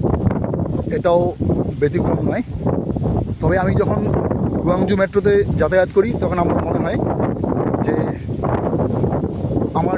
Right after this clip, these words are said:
ঢাকায় যদি এমন মেট্রো হতো, তাহলে কত ভালো হতো। ভিউয়ার্স,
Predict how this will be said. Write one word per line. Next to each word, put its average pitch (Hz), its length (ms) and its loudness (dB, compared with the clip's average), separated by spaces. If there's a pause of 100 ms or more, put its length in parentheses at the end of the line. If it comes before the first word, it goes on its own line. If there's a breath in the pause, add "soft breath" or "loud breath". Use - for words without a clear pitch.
ঢাকায় 165 340 0
যদি - 160 0 (680)
এমন 190 180 4 (560)
মেট্রো 170 340 0
হতো, 160 200 0 (840)
তাহলে 160 280 2
কত - 120 0 (120)
ভালো - 180 0
হতো। - 160 -2 (1120)
ভিউয়ার্স, 202 280 2